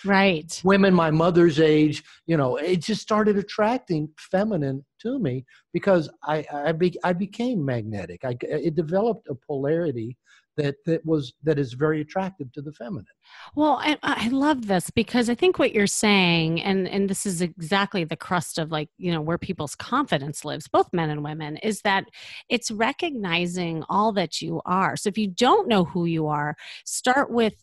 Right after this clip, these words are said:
Speaker 1: knowing what you are, what you're about, what your strengths are, you know, your personality, w-, what you look like, you know, it's just all the different parts of you. And when you lead with that and you go after what you want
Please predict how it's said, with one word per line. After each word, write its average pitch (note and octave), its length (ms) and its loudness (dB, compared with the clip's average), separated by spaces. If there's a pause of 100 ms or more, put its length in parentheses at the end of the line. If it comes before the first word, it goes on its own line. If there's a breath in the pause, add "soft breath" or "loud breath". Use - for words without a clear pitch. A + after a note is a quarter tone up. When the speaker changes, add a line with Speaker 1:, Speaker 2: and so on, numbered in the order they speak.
Speaker 1:
knowing G#3 720 4
what F#3+ 420 0
you G#3 240 0
are, D#3 240 0
what G3 220 0
you're A3 180 2
about, C#3+ 400 0
what A3 140 2
your B3 120 0
strengths - 580 -2
are, C#3 340 -6 (420 loud breath)
you G3+ 180 -4
know, E3 140 -4
your E3 160 -6
personality, E3 1200 0 (100)
w-, G#3 220 -10
what G#3+ 220 -4
you A#3 160 -2
look G3+ 340 0
like, D3 440 -2 (180)
you A3 160 -2
know, F#3 220 4
it's F#3 160 -2
just - 160 -12
all A#3+ 240 4
the D4 100 0
different A3 340 -4
parts - 420 -2
of G3+ 140 -8
you. D#3 280 -4 (320 loud breath)
And A#3 100 4
when A#3 140 6
you A3+ 100 6
lead C4 500 4
with G#3 280 2
that F3+ 380 0 (100)
and G3+ 140 0
you G3+ 100 2
go F#3+ 280 2
after G3+ 460 -2
what F3 240 -4
you E3+ 140 -6
want D#3+ 640 -4